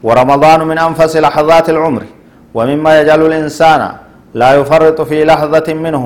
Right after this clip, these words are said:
أن يتذكر وصف الله له بأنه أياما معدودات. رمضان irra gaarii yeroodhaati, irra qaalii, irra jabduu,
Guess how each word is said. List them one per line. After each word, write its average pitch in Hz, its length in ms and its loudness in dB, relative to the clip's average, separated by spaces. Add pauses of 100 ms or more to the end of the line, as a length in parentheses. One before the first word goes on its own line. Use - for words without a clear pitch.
(540)
أن 127 60 0
يتذكر 135 640 -2 (520)
وصف 165 340 -2
الله 143 400 2
له 139 180 0 (100)
بأنه 143 400 -2 (600)
أياما 131 420 -2
معدودات. 127 720 -2 (400)
رمضان 131 500 -2
irra 135 240 -4
gaarii 135 340 0
yeroodhaati, 139 480 -4 (300)
irra 135 260 -2
qaalii, 143 540 -2 (320)
irra 139 200 -2
jabduu, 143 580 -6